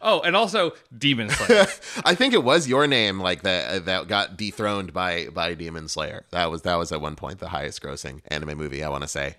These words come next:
Speaker 1: Yeah,
Speaker 2: Um,
Speaker 1: that sounds right.
Speaker 2: yeah. The weird thing is, like, I, I think Demon Slayer is obviously, like, very high quality, but, like, I don't know anybody who, like, really loves Demon Slayer. I know plenty of people who are watching it and they enjoy it, but even then, people are few and far between where it's like, "Oh, yeah,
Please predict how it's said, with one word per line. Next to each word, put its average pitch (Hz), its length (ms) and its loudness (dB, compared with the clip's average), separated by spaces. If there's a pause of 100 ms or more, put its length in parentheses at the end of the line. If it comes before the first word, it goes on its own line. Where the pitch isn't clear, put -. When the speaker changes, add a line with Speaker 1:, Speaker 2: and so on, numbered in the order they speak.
(100)
Speaker 1:
Yeah, 76 320 2
Speaker 2:
Um, 69 220 -10
Speaker 1:
that 123 120 -8
sounds 156 240 -6
right. 120 300 0
Speaker 2:
yeah. 90 440 -2
The 180 160 6
weird 381 300 6
thing 190 220 4
is, 143 320 6
like, 95 300 4
I, 139 300 6
I - 20 6
think 131 260 -2
Demon 98 240 -2
Slayer 82 300 -2
is 80 80 -6
obviously, 80 480 -2
like, 80 120 -6
very 78 180 -2
high 80 160 -4
quality, 78 480 -4
but, 92 180 0
like, 92 200 0 (720)
I 147 120 4
don't 160 260 0
know 143 200 4
anybody 117 360 2
who, 101 140 -2
like, 92 180 -2
really 92 320 -6
loves 87 300 -4
Demon 87 260 -10
Slayer. 67 340 -10
I 156 120 6
know 233 120 6
plenty 185 220 2
of 151 80 2
people 131 240 -2
who 117 100 2
are 95 120 2
watching 104 380 2
it 95 140 -4
and 90 100 -8
they 82 100 -4
enjoy 87 340 -2
it, 90 300 0
but 110 160 -2 (340)
even 170 280 2
then, 139 260 6
people 165 200 0
are 139 60 6
few 143 180 2
and 127 80 -2
far 120 160 4
between 113 280 -2
where 101 100 0
it's 92 80 -2
like, 92 140 0
"Oh, 392 100 4
yeah, 403 140 6